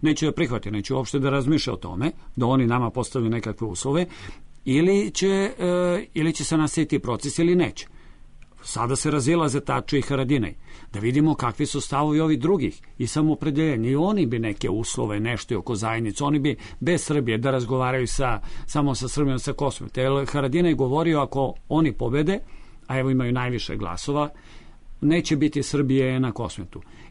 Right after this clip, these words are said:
E pa jeste, tu je Srbija i bit će u narednom periodu. I bit će preko srpske liste u sred institucija koje bi da kontrolišu Tači, Haradina i Ljimaj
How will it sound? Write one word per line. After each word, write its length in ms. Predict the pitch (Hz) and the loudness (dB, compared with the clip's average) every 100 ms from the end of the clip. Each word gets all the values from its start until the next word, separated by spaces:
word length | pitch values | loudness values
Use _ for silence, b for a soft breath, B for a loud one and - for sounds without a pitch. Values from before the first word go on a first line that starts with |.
| - | -8
E 60 | |
pa 180 | 139 175 131 - | -2 -2 -2 -4
jeste, 640 | - 120 156 170 - 175 - - | -4 0 2 0 -2 -2 -2 2
tu 160 | 165 | 4
je 120 | 165 117 | 4 2
Srbija 420 | - 147 131 151 | 0 0 4 4
i 120 | 139 | 4
bit 220 | 120 156 | 4 2
će 120 | 151 | 2
u 20 | 135 | 0
narednom 380 | 143 135 131 | 0 0 -2
periodu. 360 | 113 135 101 98 | -2 -2 -2 -2
I 40 | |
bit 160 | 107 180 | 0 0
će 120 | 185 | 0
preko 240 | 170 170 156 | -2 -2 -4
srpske 380 | - 165 - | -4 -6 0
liste 280 | 170 185 - | 2 2 2
u 60 | 139 | 0
sred 340 | - 202 202 | 0 0 2
institucija 840 | 185 - 156 - 170 151 156 127 B B B | 2 2 0 2 0 2 0 2 B B B
koje 180 | 160 156 | 2 2
bi 140 | 139 | 4
da 100 | 135 | 2
kontrolišu 800 | 131 135 113 143 123 104 - 113 - | 0 0 0 0 0 -2 -2 2 2
Tači, 320 | 117 - 123 | 2 0 -2
Haradina 500 | - 120 104 123 113 | -2 -2 -2 0 0
i 60 | 113 | 0
Ljimaj 360 | 117 113 104 | 0 0 -2